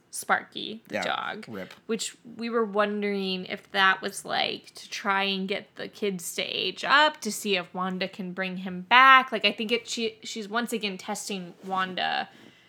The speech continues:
Speaker 1: I guess, in some way. And I think you were right in saying that it was to see if Wanda can bring him back to life.
Speaker 2: Yeah, 'cause I think throughout the series, in one way or another, Agatha is trying to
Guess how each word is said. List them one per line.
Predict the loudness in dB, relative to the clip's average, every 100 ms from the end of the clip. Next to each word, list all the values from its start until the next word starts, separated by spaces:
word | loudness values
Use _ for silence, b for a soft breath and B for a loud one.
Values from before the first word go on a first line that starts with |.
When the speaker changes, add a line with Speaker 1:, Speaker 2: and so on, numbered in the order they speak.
| B B
Speaker 1:
I | -8 -4
guess, | -2 -2 -4
in | -8
some | -2 -2 -2
way. | -6 -4 -4 -4 -6 -6
And | -2
I | -2
think | -4 -6
you | -4 0
were | 2
right | 2 0 -4
in |
saying | -10 -8 -6
that | -6
it | -8
was | -10 -12
to |
see | -12 -6 -6
if | -6 _ -16
Wanda | -6 -4 -4 -6
can | -8 -10 -10
bring | -12 -12
him | -14 -12
back | -12 -12 -14
to | -14
life. | -10 -10 -10 -14 -12 -2
Speaker 2:
Yeah, | 0 2
'cause | 0 0
I | -2
think | -4 -6 -8 -20 -20
throughout | -16 -6 0 2 2 -2
the | -6 -6
series, | -6 -4 -4 -2 -4 -6 -10 -12
in | -10 -6
one | -4 -4
way | -2 0
or | 0
another, | -2 -2 -2
Agatha | -2 -2 -4 -6 -6
is | -6 -8
trying | -8 -8 -6 -6 -8
to | -6 -6 -6